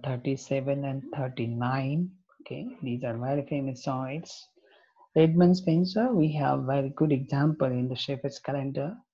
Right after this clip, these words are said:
These three or two poems that we are going to study. William Shakespeare is also innovative in sonnet writing. So we are going to study sonnet one one six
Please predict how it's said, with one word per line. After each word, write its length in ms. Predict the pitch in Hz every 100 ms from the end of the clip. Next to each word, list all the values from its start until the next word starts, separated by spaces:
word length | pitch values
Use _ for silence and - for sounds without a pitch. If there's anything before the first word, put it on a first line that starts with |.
| _ _ _ 135
These 380 | 120 123 - _ _ _ _ _
three 380 | - 135 131 - _ _ _ _ _ -
or 220 | 117 117 - _ _ -
two 140 | 190 185
poems 400 | 147 135 135 -
that 180 | 120 120
we 140 | 127
are 80 | 127
going 200 | 123 120
to 100 | 127
study. 460 | - 143 175 214 - _ - - _ - _ -
William 400 | 147 160 175 175
Shakespeare 480 | 185 175 - 175
is 140 | 156 147
also 340 | 139 - 147
innovative 560 | 139 139 147 165 165 147
in 220 | 139 139
sonnet 400 | - 139 123 127 -
writing. 420 | 123 123 226 - _ _ -
So 120 | 131
we 160 | 131 135
are 60 |
going 300 | 135 131 123
to 100 | 131
study 500 | 127 - 131 135 147 - - - _
sonnet 400 | - 131 131 123
one 240 | 131 135
one 180 | 135 131
six 540 | - 165 185 - -